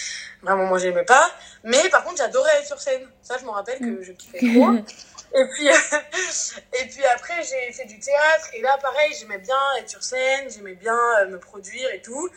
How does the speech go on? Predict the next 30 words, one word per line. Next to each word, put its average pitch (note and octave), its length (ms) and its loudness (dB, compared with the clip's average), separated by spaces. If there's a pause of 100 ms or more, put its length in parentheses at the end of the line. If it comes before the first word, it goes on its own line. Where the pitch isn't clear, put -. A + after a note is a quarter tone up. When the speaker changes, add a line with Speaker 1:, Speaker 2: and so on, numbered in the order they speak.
(400)
Speaker 1:
Alors F3+ 260 2
que, F3+ 340 -4
tu F3 40 -8
sais, G#3 220 -4
j'ai F3+ 80 -14
fait - 100 -10
un F3 80 -2
an F3 120 -2
de F3+ 40 -8
théâtre. A3+ 320 4
Mais F3+ 140 -2
je F3+ 80 0
sais D4 80 -2
pas, A4 160 6
vraiment, B3+ 260 0
j'ai, G3+ 300 -4
c'est - 580 -10
quelque A#3+ 140 -4
chose G4+ 120 0
que - 120 0
j'aime C#5 200 6
bien, B4 180 4
être - 100 -6
sur A3 120 -12
scène, F4 220 -2
je - 80 -10
le A#3+ 120 -4
sais. G3+ 260 -6 (580)
Et, B3 80 2 (180)
euh, G3+ 680 0